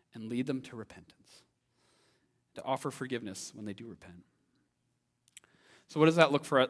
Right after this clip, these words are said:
look, look like for us today? Well, we primi-, primarily, we offer forgiveness simply by preaching or sharing the gospel of forgiveness.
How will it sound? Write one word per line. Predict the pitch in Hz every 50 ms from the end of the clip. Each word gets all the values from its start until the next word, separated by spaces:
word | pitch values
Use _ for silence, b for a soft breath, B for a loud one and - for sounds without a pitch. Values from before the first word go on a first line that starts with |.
| -
look, | - 139 139 135 139 - -
look | 139 156 151 -
like | 151 127 123 123
for | - - - - 110 98
us | 101 98 - -
today? | - - 104 98 87 - - - _ _ _ _ _ _ _ _ _ _ _ _ _ _ _ _ _ _ _ _ _ _ _ - B B B B B
Well, | B 147 143
we | 147 147
primi-, | 143 - - 139 131 131 135 143 147 - - -
primarily, | - - 160 156 165 160 143 139 147 147 151 147 139 135 135 - - _ _
we | - 123 117
offer | 113 120 117 - 127
forgiveness | 110 - 123 110 120 98 98 101 104 104 - - - _ b b b b b b b b b b b b b _ _
simply | - - 147 139 135 139 131
by | 123 117 107 107 107 - _ -
preaching | - 120 104 - - 117 113 113 120 127 _ _ _ _ _ _ -
or | 117 107
sharing | - - 104 104 107 104 101 104 101 _ _ _ _ _ _ -
the | 110
gospel | - 87 98 95 - - - - 113 - -
of | - -
forgiveness. | - 95 - 90 90 117 117 - - - -